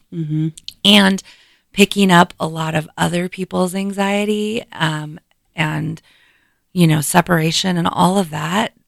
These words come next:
Speaker 2: it, it makes me feel, I don't know, it makes me feel like I, like I understand myself a little better, and
Speaker 1: Mm.
Speaker 2: that, um,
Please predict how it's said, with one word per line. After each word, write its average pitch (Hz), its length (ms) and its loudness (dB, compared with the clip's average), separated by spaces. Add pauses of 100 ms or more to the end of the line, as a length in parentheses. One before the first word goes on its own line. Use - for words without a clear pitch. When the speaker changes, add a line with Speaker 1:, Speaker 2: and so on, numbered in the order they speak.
(280)
Speaker 2:
it, - 220 4 (340)
it - 300 2
makes 196 420 2
me 262 140 8
feel, 196 680 6 (840)
I 196 100 4
don't 226 120 8
know, 214 240 6 (260)
it 180 80 -4
makes 208 260 2
me 220 140 2
feel 196 420 8
like 185 180 2
I, - 300 0
like 214 220 4
I 226 40 6
understand 185 400 0
myself 156 380 -8
a - 60 -16
little 143 180 -14
better, 139 480 -10
and 160 640 -2 (380)
Speaker 1:
Mm. 139 380 -6
Speaker 2:
that, 156 340 4
um, 156 640 -10